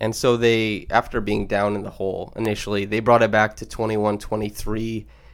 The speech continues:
after VanVleet. He really pushed in transition, got to the rim, and the Raptors didn't look particularly sharp, but the game was twenty-three twenty-one. And then you kind of have to think,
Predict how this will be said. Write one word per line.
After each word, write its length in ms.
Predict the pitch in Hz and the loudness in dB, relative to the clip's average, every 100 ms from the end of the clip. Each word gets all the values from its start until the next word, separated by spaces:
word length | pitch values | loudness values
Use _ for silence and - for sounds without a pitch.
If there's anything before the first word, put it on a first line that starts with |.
| - | -4
after 280 | 107 - 110 | -4 -2 -2
VanVleet. 720 | 107 104 104 107 101 98 - | 0 0 0 -2 -2 -2 -6
He 160 | 107 113 | -8 -4
really 260 | 113 107 104 | 0 0 -2
pushed 300 | 110 104 101 | -4 -4 -6
in 60 | |
transition, 600 | 104 104 104 107 110 104 | -2 -2 -2 -4 -4 -4
got 240 | 95 95 - | -2 -4 -4
to 80 | |
the 100 | 98 | -10
rim, 520 | 98 107 107 107 92 - - - - - | -2 0 0 -2 -6 -12 -20 -20 -14 -4
and 160 | 113 | -2
the 60 | 110 | 4
Raptors 420 | 120 - 180 170 | 6 4 -2 -2
didn't 240 | 131 - | -4 -2
look 300 | 107 113 - | -4 -4 -4
particularly 760 | 117 - 123 - 110 107 101 98 | -6 -6 -6 -4 -2 0 -2 -6
sharp, 480 | - 107 98 - - - - - | -2 2 2 0 -10 -18 -20 -6
but 160 | 117 110 | -4 -2
the 60 | |
game 300 | 110 107 107 | 0 0 0
was 200 | 104 98 | -2 -4
twenty-three 520 | - 101 98 - 101 | -4 -4 -4 -4 -6
twenty-one. 680 | - 95 95 95 101 98 98 - - - | -4 -4 -4 -4 -4 -6 -8 -12 -18 -10
And 140 | 107 120 | 0 2
then 120 | 120 | 4
you 200 | 120 107 | 2 0
kind 260 | - 107 107 | 2 2 2
of 60 | |
have 240 | 110 101 - | 0 -2 -4
to 100 | 98 | -6
think, 520 | 110 104 101 - | -2 -2 -2 -10